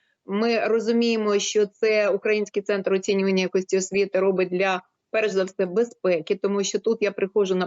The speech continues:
пункт тестування один раз, нехай напружено, нехай важко, але я здаю цей тест і маю уже одразу по завершенню другої частини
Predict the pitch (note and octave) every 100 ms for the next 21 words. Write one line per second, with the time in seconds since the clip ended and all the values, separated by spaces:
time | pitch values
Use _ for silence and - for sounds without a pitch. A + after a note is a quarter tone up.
0 | - F#3+ - F#3 F3+ F3 F3+ E3+ - F#3
1 | F3 E3+ D#3+ E3 A#3+ - _ _ - G3+
2 | A#3+ A#3+ G3+ - F#3+ A3+ A3 G#3+ G#3 F#3
3 | F#3 G3 F#3 G3+ G#3+ - F#3+ F#3 F#3+ F#3+
4 | F#3+ F3+ G3+ G3+ F3+ - F3 F3 B3 D#4
5 | D4+ - G3+ B3 C#4 _ _ G3 G3 A3+
6 | B3+ B3+ - F#3+ F3+ G3+ A3 F#3+ F3 F3+
7 | G3+ A3+ A3+ A3+ F3+ F#3+ G3 G3 - F#3+
8 | F3+ F#3+ F3+ F3 - F3 - C4 C4